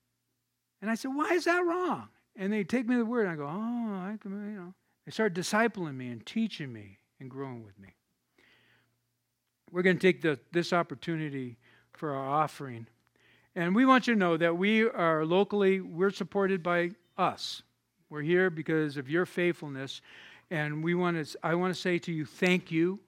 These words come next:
Thank you for your faithfulness. I wanna say, uh, we appreciate it. And I also wanna say that we do have an online choice. I know that a lot of people, uh, prefer that, and it's, uh, w w w dot oasis dot org, and just go to the give.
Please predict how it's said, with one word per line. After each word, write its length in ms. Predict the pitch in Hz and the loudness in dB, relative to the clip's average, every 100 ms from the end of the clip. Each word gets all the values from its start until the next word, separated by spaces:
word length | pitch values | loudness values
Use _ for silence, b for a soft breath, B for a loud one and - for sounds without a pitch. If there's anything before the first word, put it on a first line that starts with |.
| _ _ _ _ _ _ _ _ - | _ _ _ _ _ _ _ _ 6
Thank 280 | 190 202 | 6 6
you 320 | 208 208 226 240 _ _ | 0 -2 -2 -6 _ _
for 100 | - | 0
your 100 | 170 | 0
faithfulness. 720 | 156 175 165 - 170 185 190 - | 2 0 0 -2 -8 -8 -10 -10
I 60 | |
wanna 260 | 156 151 147 | -8 -6 -8
say, 420 | - 160 151 147 b b b - | -2 0 0 -2 b b b -10
uh, 300 | 147 139 160 | -6 -6 -6
we 200 | 180 143 | -4 -4
appreciate 680 | 131 - 180 - 185 180 190 | -6 -4 -4 0 4 4 4
it. 160 | 226 - b b - | 0 -6 b b -4
And 120 | 160 | 4
I 140 | 180 | 6
also 360 | 208 202 202 190 | 6 6 6 6
wanna 180 | 175 170 | 4 0
say 180 | 180 | -2
that 120 | 156 156 | 0 -2
we 120 | 160 | 0
do 140 | 165 | 2
have 220 | 165 170 | 4 4
an 80 | 160 | 2
online 480 | 160 160 160 156 156 | 0 -2 0 0 -2
choice. 420 | - 165 160 156 | -4 -2 -2 -2
I 60 | 147 | -6
know 160 | 147 | -6
that 160 | 143 147 | -8 -10
a 40 | 175 | -6
lot 140 | 147 | -6
of 80 | 135 | -6
people, 440 | 151 139 147 139 b b b - | -8 -8 -8 -8 b b b -14
uh, 220 | 151 131 131 _ | -10 -10 -12 _
prefer 380 | 131 - 151 | -16 -2 -2
that, 280 | 147 151 147 | 0 -2 -2
and 100 | 170 | -6
it's, 280 | 135 127 - | -12 -10 -8
uh, 160 | 143 131 | -8 -8
w 320 | 143 135 139 | -8 -6 -4
w 0 | |
w 340 | 131 139 131 131 | -4 -6 -6 -6
dot 320 | 135 135 127 | -2 -2 -4
oasis 680 | 131 131 131 - 123 - - 175 | -4 -6 -6 -8 -10 -12 -14 -8
dot 240 | 139 127 | -6 -4
org, 380 | 131 127 123 120 | -6 -6 -8 -8
and 100 | 123 | -10
just 180 | 123 113 | -12 -10
go 140 | 135 | -10
to 100 | 123 | -10
the 120 | 120 | -10
give. 320 | 117 131 117 | -8 -6 -6